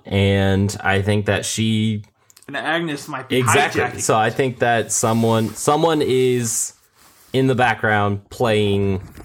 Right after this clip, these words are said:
Speaker 1: playing to that and trying to figure out, uh, or trying to use that to their, to their cap-, to, what is it? They're trying to use that to their
Speaker 2: Their
Speaker 1: advantage.
Speaker 2: advantage.
Speaker 1: Thank you. Um,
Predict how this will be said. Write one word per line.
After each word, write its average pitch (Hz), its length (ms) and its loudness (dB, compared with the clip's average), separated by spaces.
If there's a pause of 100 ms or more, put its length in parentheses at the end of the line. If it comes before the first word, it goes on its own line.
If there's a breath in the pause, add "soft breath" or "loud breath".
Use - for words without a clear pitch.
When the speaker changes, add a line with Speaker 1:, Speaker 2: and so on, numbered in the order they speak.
(140)
Speaker 1:
playing 120 340 0
to 107 220 -2
that 87 240 0
and 92 100 -6
trying 90 220 0
to 87 80 -4
figure 85 320 0
out, 80 340 -2 (580 loud breath)
uh, 85 220 2
or 107 140 2
trying 120 260 0
to 110 60 2
use 110 260 2
that 92 280 -2
to 107 200 -2
their, 85 480 0 (320)
to 120 160 -2
their 95 220 2
cap-, - 420 -4
to, 104 460 -4 (1700)
what 71 100 -12
is 69 120 -12
it? 64 160 -8 (320)
They're 98 100 -2
trying 120 240 0
to 110 60 0
use 113 260 0
that 104 200 0
to 127 100 2
their 110 60 2
Speaker 2:
Their 98 260 4
Speaker 1:
advantage. 107 340 0
Speaker 2:
advantage. - 40 -12
Speaker 1:
Thank 123 220 0
you. - 120 -8 (420 soft breath)
Um, 87 460 0